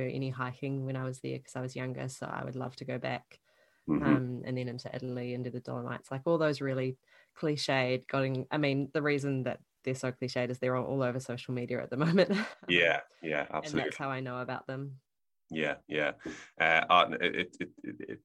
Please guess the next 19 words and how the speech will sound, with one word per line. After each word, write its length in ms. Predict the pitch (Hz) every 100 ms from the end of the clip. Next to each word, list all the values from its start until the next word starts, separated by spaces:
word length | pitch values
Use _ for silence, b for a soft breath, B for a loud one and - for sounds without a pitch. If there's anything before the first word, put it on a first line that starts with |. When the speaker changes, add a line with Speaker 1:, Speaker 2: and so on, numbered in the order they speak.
| -
Speaker 2:
social 320 | - 98 98 92
media 200 | 85 82
has 120 | 78
been 500 | 90 82 80 80 80 _ _ _ -
obviously 320 | 98 101 90
great 260 | 95 98 98
for 220 | 85 80
us, 240 | 110 -
for 240 | - 87 80
Hiker, 460 | 95 95 98 92
you 160 | 82 82
know, 240 | 80 80 -
it's, 200 | - 80 82
it's 200 | 76 -
growing 560 | - 82 82 82 80
and, 160 | 80 82
and, 280 | 82 80 -
uh, 180 | 78 -
and 260 | 78 76